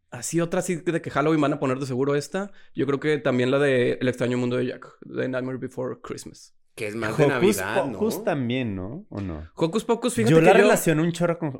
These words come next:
Speaker 3: con Halloween, con verla en Halloween.
Speaker 2: Yo también.
Speaker 3: No sé si porque la poníamos o porque la daban en la tele.
Speaker 2: A ver, pero hablemos de la dos. Nos gustó una segunda parte después de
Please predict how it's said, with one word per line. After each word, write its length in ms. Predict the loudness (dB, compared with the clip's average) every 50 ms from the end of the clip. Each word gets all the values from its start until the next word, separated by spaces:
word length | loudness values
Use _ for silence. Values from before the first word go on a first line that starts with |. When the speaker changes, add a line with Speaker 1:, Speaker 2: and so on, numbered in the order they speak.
| -8 -10
Speaker 3:
con 200 | -4 -4 -4 -4
Halloween, 400 | -2 -4 -4 -4 -2 -4 -8 -10 _ -18 -10 -4
con 180 | -2 -2 0
verla 240 | 0 0 0 0 -2
en 60 | -2
Halloween. 160 | 0 0 0 0
Speaker 2:
Yo 40 | 0
también. 300 | 0 -2 -2 -4 -6 -4
Speaker 3:
No 160 | -2 0 0 2
sé 120 | 2 2
si 180 | 4 4 2 2
porque 280 | 0 -4 -2 -2 -2
la 140 | -2 -2 -2
poníamos 460 | -2 0 0 0 0 0 -2 -4 -4
o 40 | -4
porque 200 | -6 -4 -4 -2
la 100 | -2 -2
daban 200 | -2 -2 -4 -4
en 40 | -6 -6
la 80 | -8
tele. 200 | -10 -12 -18 -18 _ -10
Speaker 2:
A 100 | -6 -6
ver, 160 | -6 -4 -2
pero 120 | 0 0
hablemos 280 | 0 0 0 -2 -2 -2
de 80 | -2 -2
la 120 | -2 -2
dos. 440 | -4 -8 -8 -8 -14 -16 -18 -20 _ _
Nos 220 | -8 -8 -8 -6 -6
gustó 640 | -10 -10 -12 -14 _ 0 2 2 2 2 0 -4 -8 -16 -20 -20 -16 -10
una 460 | -8 -6 -4 -4 -4 -6 -6 -10 -18 _
segunda 680 | -16 -12 -8 -6 -6 -4 -2 -4 -4 -4 -6 -8 -6
parte 560 | -6 -6 -6 -6 -8 -8 -8 -8 -8 -8 -12 -12
después 520 | -14 -14 -14 -12 -4 -2 -2 -2 -2 -6
de 320 | -8 -10 -10 -10 -12 -16